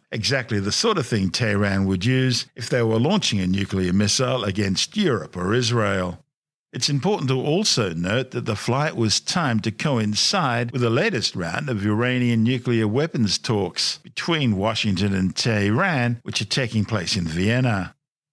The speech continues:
The latest launch follows a test of another Iranian missile, the Seymour, in late December. They're simply the latest in a growing list of broken agreements by the Islamic Republic, which have included refusing access to International Atomic Energy Agency weapons inspectors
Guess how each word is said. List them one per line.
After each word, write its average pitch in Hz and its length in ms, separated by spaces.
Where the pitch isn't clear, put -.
The 127 120
latest 190 360
launch 92 360
follows 123 520
a 113 80
test - 380
of 104 120
another 123 420
Iranian 90 440
missile, 117 640
the 104 100
Seymour, 113 720
in 139 180
late 95 240
December. 120 680
They're 123 100
simply 226 380
the 120 120
latest 113 480
in 107 100
a 104 60
growing 127 480
list 131 300
of 95 180
broken 127 440
agreements 90 520
by 156 300
the 110 160
Islamic 90 460
Republic, 98 680
which 151 180
have 156 120
included 175 500
refusing 147 560
access 139 540
to - 120
International 123 520
Atomic 110 360
Energy 113 360
Agency 101 340
weapons 123 460
inspectors 123 720